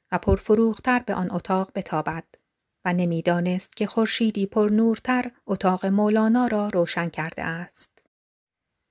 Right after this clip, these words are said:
در خانه اما کسی حوصله حرف زدن نداشت.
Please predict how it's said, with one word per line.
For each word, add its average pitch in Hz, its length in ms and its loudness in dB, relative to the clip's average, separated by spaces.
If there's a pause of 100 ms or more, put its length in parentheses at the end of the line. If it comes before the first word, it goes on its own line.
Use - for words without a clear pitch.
در 247 140 2
خانه 254 320 4
اما 262 420 4
کسی - 360 0
حوصله 190 480 2
حرف 208 280 0
زدن 233 400 4
نداشت. 165 640 -4